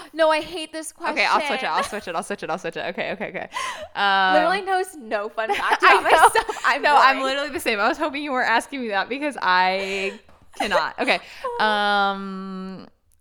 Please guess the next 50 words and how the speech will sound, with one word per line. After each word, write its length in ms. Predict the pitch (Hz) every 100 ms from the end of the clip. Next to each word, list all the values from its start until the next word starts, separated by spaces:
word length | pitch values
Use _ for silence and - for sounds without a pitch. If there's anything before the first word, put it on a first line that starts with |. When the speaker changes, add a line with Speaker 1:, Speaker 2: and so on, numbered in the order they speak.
| _ _ _
Speaker 2:
what 680 | 185 175 185 190 202 208 -
is 320 | 185 180 180
your 100 | 175
current 360 | - 180 165 -
favorite 300 | 147 143 -
hobby? 440 | - 151 - 180 _ _ _ _ _ _ _ _
Speaker 1:
My 160 | 247 233
favorite 340 | 247 226 226 226
hobby? 500 | 190 185 208 226 262
Speaker 2:
Yeah. 320 | 160 - 190 214 _ _ _ _ _ _ _ _ _ _ _ _ _ _ _ _ _ _ _ _ -
Speaker 1:
<laughs> 1000 | - 932 932 960 - - - - 554 453
Speaker 2:
Okay, 240 | - 302 -
you 80 | 311
want 120 | 285
me 80 | 277 370
to 0 |
Speaker 1:
Has 160 | 339 277
Speaker 2:
ask 280 | 269 -
you 20 | 320
Speaker 1:
zero 120 | 285
Speaker 2:
another 280 | 294 285 339
one? 20 |
Speaker 1:
hobbies. 560 | 277 - 339 466 480
<laughs> 0 | - 988 855 - -
Okay. 420 | - 311 285 277 415 381
Speaker 2:
Okay, 220 | 262 202
let 140 | 208
me 80 | 220
ask 200 | 214 -
you 80 | 208
Speaker 1:
Uh, 80 | 196
no, 0 |
Speaker 2:
another. 140 | 349
Speaker 1:
no, 80 | 381
no, 220 | 330 254 240
no, 80 |
Speaker 2:
Okay, 180 | 269 175
Speaker 1:
no, 60 | 170
Speaker 2:
you 40 |
Speaker 1:
I 20 |
Speaker 2:
got 160 | 165 -
it, 40 | -
Speaker 1:
can 0 |
Speaker 2:
you 60 |
Speaker 1:
do 60 | 196
Speaker 2:
got 100 | 185
it, 60 |
Speaker 1:
it. 0 |
Speaker 2:
got 120 | -
it. 60 | -